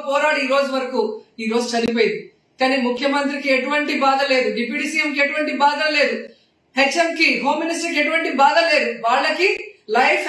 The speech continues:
ఎంజాయ్ చేయాలి, పవర్ ఎంజాయ్ చేయాలి. ఇంతకన్నా సిగ్గుచేటు మరొకటి ఉందని నేను అడుగుతున్నా. ఒక ముఖ్యమంత్రిగా ఉండి రాష్ట్రంలో ఇంతమంది మీద అఘాయిత్యాలు జరుగుతుంటే వాటిని పట్టించుకోకుండా,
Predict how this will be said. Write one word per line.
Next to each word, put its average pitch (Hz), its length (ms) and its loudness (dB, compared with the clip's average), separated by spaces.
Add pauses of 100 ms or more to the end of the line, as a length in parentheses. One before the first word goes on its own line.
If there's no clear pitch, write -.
(120)
ఎంజాయ్ 330 380 4
చేయాలి, 311 320 0 (140)
పవర్ 277 340 2
ఎంజాయ్ 240 340 -2
చేయాలి. 214 260 -2 (480)
ఇంతకన్నా 403 480 4 (120)
సిగ్గుచేటు 370 600 2
మరొకటి 285 340 2
ఉందని 302 300 -2
నేను 302 160 0
అడుగుతున్నా. 254 440 0 (520)
ఒక 285 80 0 (160)
ముఖ్యమంత్రిగా 381 640 2 (140)
ఉండి 311 200 -2 (460)
రాష్ట్రంలో 370 500 2 (140)
ఇంతమంది 311 580 2
మీద 349 100 0 (120)
అఘాయిత్యాలు 330 540 2
జరుగుతుంటే 302 500 -2 (460)
వాటిని 320 380 4 (100)
పట్టించుకోకుండా, 349 800 2